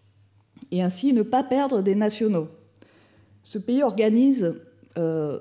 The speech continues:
donc là, je, c'est mentionné dans plusieurs textes, je pense que c'était effectivement organisé, le transport gratuit pour, euh, l'accouchement des femmes en Italie, offre un trousseau, et il y a aussi une prime pour les émigrants qui viennent se marier en Italie.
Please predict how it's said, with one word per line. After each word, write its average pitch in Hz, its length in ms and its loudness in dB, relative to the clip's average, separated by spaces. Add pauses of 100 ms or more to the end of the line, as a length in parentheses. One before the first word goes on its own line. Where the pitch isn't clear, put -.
(140)
donc 156 220 -10
là, 202 200 0
je, 185 140 -8 (260)
c'est - 200 -12
mentionné 185 420 -4
dans 185 120 -4
plusieurs 180 280 -4
textes, 311 240 -6
je 170 60 -8
pense 190 300 -8
que 185 100 -14
c'était 180 300 -16
effectivement 190 760 -10 (140)
organisé, 190 680 0 (560)
le 262 160 0
transport 269 480 0
gratuit 233 560 0 (200)
pour, 214 300 -2
euh, 175 140 2
l'accouchement 202 920 -4
des 156 240 -10
femmes 190 460 -4 (280)
en 185 160 -2
Italie, 196 640 -2 (380)
offre 226 280 0
un 196 80 0
trousseau, 214 680 -2 (380)
et 196 60 -2
il 196 40 -2
y 202 60 2
a 208 60 2
aussi 220 180 -2
une 277 180 2
prime 247 560 2
pour 202 160 -6
les 190 220 0
émigrants 240 680 0
qui - 140 -8
viennent 240 220 0
se 240 100 -4
marier 233 400 2
en 254 140 4
Italie. 208 400 -2